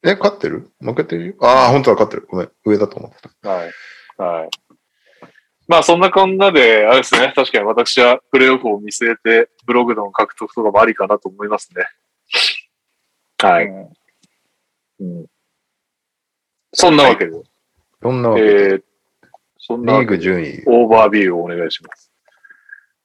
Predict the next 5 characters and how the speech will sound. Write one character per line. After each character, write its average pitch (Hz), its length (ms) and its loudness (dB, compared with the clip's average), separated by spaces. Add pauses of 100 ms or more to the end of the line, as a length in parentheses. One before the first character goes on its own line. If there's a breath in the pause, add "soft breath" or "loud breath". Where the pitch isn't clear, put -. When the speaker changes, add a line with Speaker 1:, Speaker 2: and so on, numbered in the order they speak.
(1500)
Speaker 1:
リ 123 120 0
ー - 20 2
グ 120 100 2
順 110 240 2
位。 82 220 -6